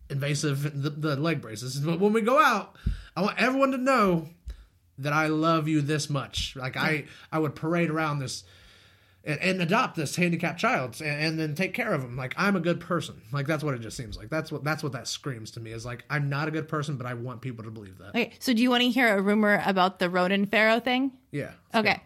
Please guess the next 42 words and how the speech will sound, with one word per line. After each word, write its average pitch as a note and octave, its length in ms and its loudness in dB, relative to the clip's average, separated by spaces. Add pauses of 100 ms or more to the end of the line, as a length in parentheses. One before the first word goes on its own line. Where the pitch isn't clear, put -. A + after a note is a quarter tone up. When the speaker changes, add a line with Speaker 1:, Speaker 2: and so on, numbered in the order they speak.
(220)
Speaker 2:
So, A#3+ 380 6
uh, B3+ 260 -2
obviously, B3+ 460 2
this G3 160 -4
kid F3+ 180 -2
is F3 140 -6
extremely F3+ 600 -4
accomplished. D3+ 480 -4
Very, G#3 240 2
he A3+ 100 2
was D#4+ 180 0
working D4 360 -2
for A#3 120 -4
Hillary A3+ 300 0
Clinton G#3+ 320 -4
when G3 80 2
he F#3+ 100 2
was F3+ 140 -4
twenty. F#3+ 380 -4
Speaker 1:
This D3 140 -2
is C#3 80 -4
the C3 80 -2
Yale B2+ 200 -4
grad, F2+ 260 -16
right? A2 280 -10
Yale B2 180 -8
Law B2 140 -6
School C3 200 -10
grad? C3 180 -2
Speaker 2:
Yeah. G3 200 2
Speaker 1:
Yeah. G#2+ 120 -12 (120)
Speaker 2:
Okay. - 220 -4 (100)
So B3 180 0
he C#4+ 200 0
went D4 260 0
to, B3+ 160 0
he's, A#3+ 420 -2
he, A3 200 -4
yeah, G#3+ 160 0
he F#3 100 0
graduated A3 400 0
school, F3+ 320 -6